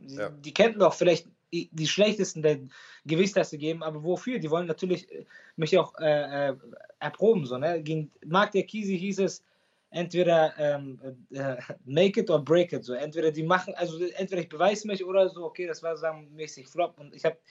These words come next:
Speaker 1: äh, die halt alle umgehauen damit, ähm, und das ist einfach so. Sean Shelby, ich hab ihn in Las Vegas gesehen, kurz vor meinem Kampf, wir saßen in der Hotellobby zusammen, wir haben gequatscht, er hat gesagt, „Nasrat, ähm, ich weiß, dass der Gegner nicht schlecht ist, aber ich bin fest davon überzeugt, dass es ein guter Kampf für dich ist, sonst würde ich den Kampf niemals ansetzen.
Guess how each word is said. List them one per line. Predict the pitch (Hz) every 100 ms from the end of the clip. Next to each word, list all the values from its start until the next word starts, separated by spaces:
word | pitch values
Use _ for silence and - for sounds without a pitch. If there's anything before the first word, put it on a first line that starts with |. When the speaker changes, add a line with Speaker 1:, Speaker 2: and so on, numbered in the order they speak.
| - - - -
Speaker 1:
äh, | 147 139
die | 156
halt | 156
alle | 156 151
umgehauen | 160 180 156 151
damit, | 143 151 165 -
ähm, | 135 127 120 95 _
und | - 139 131 - _
das | - -
ist | 202
einfach | 185 160 135
so. | 113
Sean | 160
Shelby, | 156 180 175
ich | 160
hab | 170
ihn | 170
in |
Las | 165 -
Vegas | 185 175 -
gesehen, | 156 156 151 -
kurz | - 160
vor | 160
meinem | 151
Kampf, | - 160 143
wir |
saßen | 139 160 160
in | 143
der |
Hotellobby | 135 160 160 147
zusammen, | - 139 139 127 - - _
wir | 139
haben |
gequatscht, | 139 127 151 143
er |
hat | 147
gesagt, | 147 165
„Nasrat, | 175 - 156 - -
ähm, | 139 123 117 - _
ich | - 131
weiß, | 165 170
dass | -
der | 151
Gegner | 156 160
nicht | 143
schlecht | - 190 190
ist, | 214 220 - _ _ _
aber | 135
ich | 135
bin | 156
fest | 139 180
davon | 180 165
überzeugt, | 160 143 - 160
dass | 151
es | 156
ein |
guter | 151 151
Kampf | 139 170 165
für | 156
dich | 151
ist, | 160 156
sonst | 139 156
würde | 151
ich |
den | 135
Kampf | - 135
niemals | 143 139 127
ansetzen. | 151 151 143 156